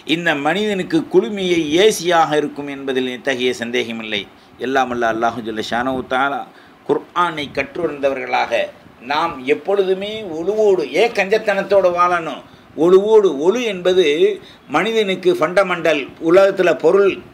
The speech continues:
அது அத்தியாவசியம். அதுபோன்று ஒரு ஒழு என்பது அல்லாஹ் ரசூலை சந்திப்பதற்கு அத்தியாவசிய பொருள். அது பொருளாதாரம்.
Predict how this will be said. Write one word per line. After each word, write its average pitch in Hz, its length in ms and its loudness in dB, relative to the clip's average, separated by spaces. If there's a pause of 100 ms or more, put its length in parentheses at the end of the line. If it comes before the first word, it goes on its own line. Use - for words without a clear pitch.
(180)
அது 175 360 -2
அத்தியாவசியம். 151 800 0 (240)
அதுபோன்று 202 560 4
ஒரு 226 340 4
ஒழு 247 300 6
என்பது 190 460 -2
அல்லாஹ் 196 480 0
ரசூலை 190 540 0
சந்திப்பதற்கு 175 720 -2
அத்தியாவசிய 175 760 2
பொருள். 143 340 0
அது 104 200 -6 (680)
பொருளாதாரம். 147 680 0